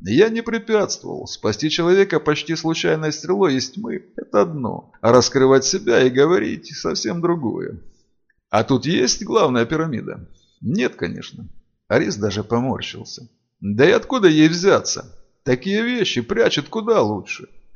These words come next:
Устроители разлома ведь не могли не знать, что рано или поздно здесь появимся мы,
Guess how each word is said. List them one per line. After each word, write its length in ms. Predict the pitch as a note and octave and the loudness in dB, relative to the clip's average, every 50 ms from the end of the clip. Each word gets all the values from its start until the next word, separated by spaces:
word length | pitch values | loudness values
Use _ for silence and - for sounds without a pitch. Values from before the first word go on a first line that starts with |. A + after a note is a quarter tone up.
| - - | -10 -4
Устроители 640 | A2 B2 A#2+ - - C#3+ E3+ F#3+ G3+ A3 G#3 G#3+ G#3+ | -4 -4 -2 0 2 4 6 6 4 4 2 4 4
разлома 560 | G#3 A3 G#3+ G3 A3+ B3 A#3+ A3 G3 F3+ F3+ | 6 6 4 4 4 4 4 4 4 4 0
ведь 180 | G3+ G#3 F3+ | 0 -2 -4
не 80 | F#3 G#3+ | -4 -4
могли 380 | G#3+ A3 A3 G#3 A3+ G#3+ C#3+ B2 | -2 -2 -2 -2 -2 -2 0 0
не 100 | C3 C#3 | 0 -2
знать, 500 | C#3+ D#3+ F3+ - - - - - - _ _ | -2 -4 -6 -6 -6 -6 -8 -10 -14 _ _
что 240 | - - - B2 B2+ | -16 -6 -2 0 2
рано 220 | B2+ B2+ B2+ B2+ | 4 4 4 4
или 160 | C3 C3 D3 E3+ | 4 4 4 2
поздно 480 | E3 - G#3+ G#3 F#3+ E3 D#3 D3 C#3 | 0 -2 -2 -2 0 0 0 -2 -4
здесь 300 | C#3+ E3+ G#3 G#3 - - | -4 -4 -4 -6 -6 -4
появимся 640 | - E3 E3+ F3+ F3+ F3 F3+ F3 F3 - - F#3 F#3 | -4 0 2 2 2 2 2 0 -2 -4 -2 -2 -4
мы, 380 | E3+ A2 G#2 - - - G#2+ | -4 -6 -8 -10 -12 -14 -16